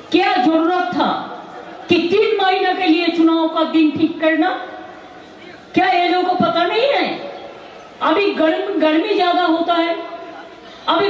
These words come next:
बारिश का मौसम है, एक टाइम में इलेक्शन करना ठीक नहीं है। इलेक्शन होता है जो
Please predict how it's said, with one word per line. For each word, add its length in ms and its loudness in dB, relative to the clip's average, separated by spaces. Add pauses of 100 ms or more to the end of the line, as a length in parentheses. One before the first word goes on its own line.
बारिश 440 0
का 100 4
मौसम 440 4
है, 200 4 (1120)
एक 220 -2
टाइम 340 0
में 80 2
इलेक्शन 560 2
करना 340 2 (120)
ठीक 200 2
नहीं 280 4
है। 140 0 (880)
इलेक्शन 640 0
होता 220 2 (120)
है 120 4 (180)
जो 120 2